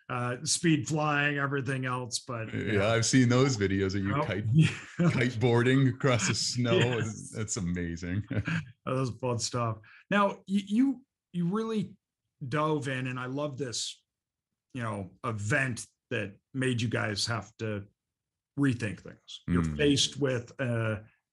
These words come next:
Speaker 1: situation, obviously, like we were talking about before, that this is not in the plans. Rich leaving is not part of the plans. We expected to have a provider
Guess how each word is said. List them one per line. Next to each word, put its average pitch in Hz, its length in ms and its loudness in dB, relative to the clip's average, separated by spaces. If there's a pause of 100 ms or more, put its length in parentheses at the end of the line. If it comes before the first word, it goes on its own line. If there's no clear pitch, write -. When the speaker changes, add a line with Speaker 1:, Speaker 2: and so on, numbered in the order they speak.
(380)
Speaker 1:
situation, 139 800 0
obviously, 123 560 -4
like 113 200 -6 (140)
we 120 80 -4
were 110 60 -2
talking 113 320 -2
about 113 160 0
before, 147 460 0
that 120 280 -2 (380)
this 131 160 -2
is 117 120 -2
not 127 240 -2
in 139 100 0
the 127 60 -4
plans. 139 640 -8 (300)
Rich 123 600 -2 (1160)
leaving 127 560 4
is 123 180 0
not 131 260 -2 (240)
part 143 120 0
of 117 100 -4
the - 40 -16
plans. 147 280 -4
We 117 120 -4
expected 135 720 -2
to 131 60 -6
have 117 120 -8
a 117 60 -6
provider 117 720 -4